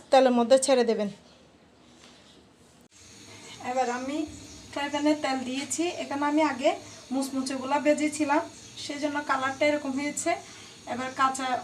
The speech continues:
অন্তনগুলাকে আমি হালকা করে করে একটু ভেজে নিই। অন্তন যেটা আমি ছেঁকে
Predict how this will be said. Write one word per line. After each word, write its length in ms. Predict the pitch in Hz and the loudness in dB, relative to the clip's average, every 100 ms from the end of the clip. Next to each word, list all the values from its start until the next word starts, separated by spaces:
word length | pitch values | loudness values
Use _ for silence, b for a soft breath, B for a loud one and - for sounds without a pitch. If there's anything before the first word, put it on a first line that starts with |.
| - | -4
অন্তনগুলাকে 680 | 254 254 302 302 302 302 311 | -4 -2 0 0 2 2 2
আমি 220 | 302 381 466 - - - - | 0 -4 -6 -16 -20 -18 -6
হালকা 260 | 294 294 302 | -4 -2 -2
করে 220 | 302 294 | 0 -2
করে 180 | 277 294 | -4 -4
একটু 180 | 196 285 | -4 0
ভেজে 300 | 302 269 294 | 0 2 2
নিই। 160 | 302 - - - - - - - - - - - - - - - - - - - - - - - - - - - - - - | 2 0 -12 -14 -14 -14 -12 -12 -10 -10 -12 -12 -12 -14 -12 -10 -10 -12 -14 -14 -12 -10 -10 -10 -14 -14 -12 -10 -10 -6 4
অন্তন 420 | 262 233 294 403 - - 240 | 4 10 10 10 6 -6 8
যেটা 400 | 262 254 294 294 | 8 10 8 8
আমি 260 | 285 311 311 | 6 4 4
ছেঁকে 460 | - 302 302 330 | 6 6 10 8